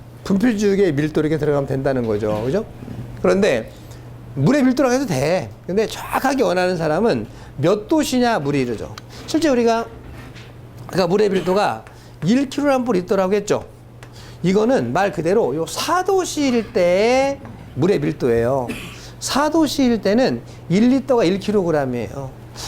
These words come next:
언젠가 그 왜 맥주 씨에프 중에서 맥주가 마시는 온도가 몇 도라고 했어요? 사 도라고 한 것 같은데. 예, 예. 그리고 효과가 없었나 봐. 조금 하더니 그냥 말어. 어? 별로 안 팔렸나 봐. 그 했는데.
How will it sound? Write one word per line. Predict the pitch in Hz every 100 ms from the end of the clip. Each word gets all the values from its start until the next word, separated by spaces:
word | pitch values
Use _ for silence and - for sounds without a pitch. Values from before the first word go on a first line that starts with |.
| -
언젠가 | 220 294 330 302 269
그 | 233 226 226
왜 | 214
맥주 | 196 175 214 277
씨에프 | - 285 - 226
중에서 | 220 196 180 185
맥주가 | 147 202 233 190
마시는 | 151 - 262
온도가 | 240 214 185
몇 | 160
도라고 | 190 151
했어요? | 135 - 262 - - - - - - - - - - -
사 | - -
도라고 | 302 311 285
한 | 247
것 |
같은데. | 180 - 139 196 - - - - -
예, | 214 -
예. | 131 123 117 - - - -
그리고 | - 202 -
효과가 | - 277
없었나 | 165 214 190 160
봐. | 165
조금 | 156 240 214
하더니 | 202 185
그냥 | 160
말어. | 135 143 151 - - -
어? | 170 - - -
별로 | 156
안 | 139
팔렸나 | 190 185 151 123
봐. | 135
그 | 127
했는데. | 165 175 131 139